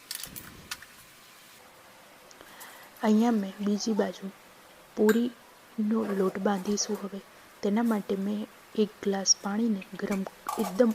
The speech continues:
ઉકળતું લેવાનું અને અહીંયા એક કપ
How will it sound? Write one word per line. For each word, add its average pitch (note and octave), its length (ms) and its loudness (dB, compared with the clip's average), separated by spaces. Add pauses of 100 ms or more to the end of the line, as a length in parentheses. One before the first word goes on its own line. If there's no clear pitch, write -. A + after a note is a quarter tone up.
ઉકળતું G#3 480 -2
લેવાનું G3+ 400 0 (800)
અને G3+ 240 2
અહીંયા G#3 340 4 (580)
એક A2+ 120 4 (160)
કપ G3 160 0